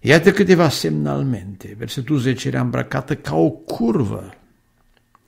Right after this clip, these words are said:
Versetul unsprezece era bună de gură, fără astâmpăr, agitată, frământată de pofte. Versetul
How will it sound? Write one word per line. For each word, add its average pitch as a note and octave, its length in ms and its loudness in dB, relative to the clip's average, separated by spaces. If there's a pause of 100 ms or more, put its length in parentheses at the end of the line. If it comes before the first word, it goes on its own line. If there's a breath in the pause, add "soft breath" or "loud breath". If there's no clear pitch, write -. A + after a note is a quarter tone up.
(280 soft breath)
Versetul - 300 -2
unsprezece C#3+ 440 2
era A#2+ 180 -4
bună A#2+ 360 0
de B2+ 160 0
gură, B2+ 560 0
fără A#2 420 -6
astâmpăr, A2+ 1000 0
agitată, C3 920 -4 (100)
frământată G3+ 840 2
de C#3 160 -4
pofte. A2+ 600 -8 (1200 soft breath)
Versetul C#3 580 -4